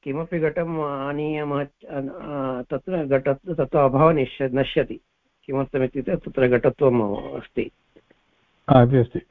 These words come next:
Speaker 2: तथा अत्र यथा तत्र घटत्व अवच्छिन्न प्रतियोगिता, घटे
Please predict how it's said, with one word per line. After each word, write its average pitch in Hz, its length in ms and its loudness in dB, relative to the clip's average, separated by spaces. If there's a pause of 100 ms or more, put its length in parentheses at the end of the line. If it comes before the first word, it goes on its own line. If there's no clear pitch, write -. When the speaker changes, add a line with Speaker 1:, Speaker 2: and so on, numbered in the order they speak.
(580)
Speaker 2:
तथा 156 220 8
अत्र 147 280 2
यथा 165 360 2
तत्र 156 540 0 (440)
घटत्व 160 500 2
अवच्छिन्न 180 460 4
प्रतियोगिता, 143 640 0
घटे 147 680 4